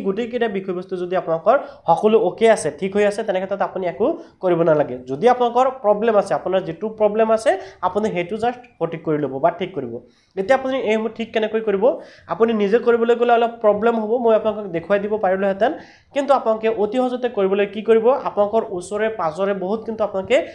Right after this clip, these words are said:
চি চি চেণ্টাৰ দেখিবলৈ পাব। আপোনালোকে কি কৰিব, সেই চি চি চেণ্টাৰসমূহত যাব আৰু আপোনালোকে চি চি চেণ্টাৰত যাই অতি সহজতে কিন্তু আপোনাৰ যিটো প্ৰব্লেম হৈছে, সেইটো ঠিক কৰি ল'ব পাৰিব।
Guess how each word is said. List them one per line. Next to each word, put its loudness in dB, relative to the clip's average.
চি -2
চি -6
চেণ্টাৰ -2
দেখিবলৈ -2
পাব। -4
আপোনালোকে -2
কি -8
কৰিব, 0
সেই 0
চি -2
চি -6
চেণ্টাৰসমূহত -2
যাব 2
আৰু 4
আপোনালোকে 0
চি -2
চি -6
চেণ্টাৰত -2
যাই 0
অতি -4
সহজতে -2
কিন্তু -4
আপোনাৰ 0
যিটো -6
প্ৰব্লেম 2
হৈছে, -2
সেইটো -4
ঠিক -2
কৰি 2
ল'ব 0
পাৰিব। 0